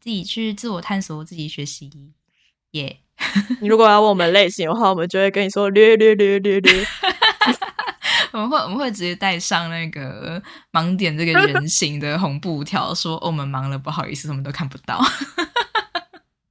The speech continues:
Speaker 1: <laughs>
Speaker 2: 是。
Speaker 1: 我们无法为这个负责啦。<laughs> 对，无法。对，所以也不会想做这件事情。
Speaker 2: 对啊，人家，人家拍品少说也要个四五小时，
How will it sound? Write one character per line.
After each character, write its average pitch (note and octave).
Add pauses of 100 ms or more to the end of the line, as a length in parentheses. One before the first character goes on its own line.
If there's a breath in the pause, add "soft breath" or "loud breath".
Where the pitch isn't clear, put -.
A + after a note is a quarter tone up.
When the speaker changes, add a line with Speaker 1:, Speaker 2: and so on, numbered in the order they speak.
(100)
Speaker 1:
<laughs> -
Speaker 2:
是。 D4+
Speaker 1:
我 D#4
们 G3
无 B3
法 G#3+
为 B3
这 C4
个 A#3+
负 B3+
责 D3+
啦。 D#3+
<laughs> -
对， -
无 -
法。 - (360)
对， G#2+
所 -
以 F3+
也 E3
不 D3+
会 D3
想 E3
做 C#3
这 C#3
件 C3+
事 -
情。 - (2000)
Speaker 2:
对 D4
啊， A#3+
人 A3
家， B3+ (260)
人 G#3
家 A#3+
拍 A3+
品 G#3 (360)
少 G#3+
说 C4
也 G3+
要 A3+
个 G3+
四 A#3+
五 F#3+
小 F#3
时， D3+